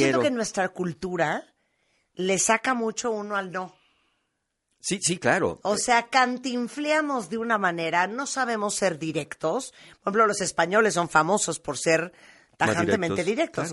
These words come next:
Speaker 1: claro.
Speaker 2: pero nosotros no somos directos.
Speaker 1: No, y, y, y es más, la cultura fomenta no ser directos.
Speaker 2: Claro.
Speaker 1: Por ejemplo, cuando alguien te da un consejo de, "Ay, no, amiga, no, no, no, no le digas que te quieres casar, no le digas eso, porque lo vas a espantar".
Speaker 2: Claro.
Speaker 1: Mejor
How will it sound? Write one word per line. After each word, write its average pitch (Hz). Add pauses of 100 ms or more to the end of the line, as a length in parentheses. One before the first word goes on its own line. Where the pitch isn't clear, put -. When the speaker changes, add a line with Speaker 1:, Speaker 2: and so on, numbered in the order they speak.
(120)
Speaker 1:
claro. -
Speaker 2:
pero 247
nosotros 294
no 311
somos 302
directos. 180
Speaker 1:
No, 226
y, 156
y, 180
y 190
es 202
más, 202
la 143
cultura 151
fomenta 156
no 139
ser 143
directos. 113 (180)
Speaker 2:
Claro. 160
Speaker 1:
Por 151
ejemplo, 180
cuando 151
alguien 165
te 135
da 127
un 139
consejo 101
de, 82 (600)
"Ay, 180
no, 165
amiga, 117
no, 98
no, 117
no, 104
no 92
le 160
digas 143
que -
te -
quieres 143
casar, 135
no 151
le 151
digas 143
eso, 165
porque 127
lo 120
vas 165
a 175
espantar". - (720)
Speaker 2:
Claro. 131 (160)
Speaker 1:
Mejor 180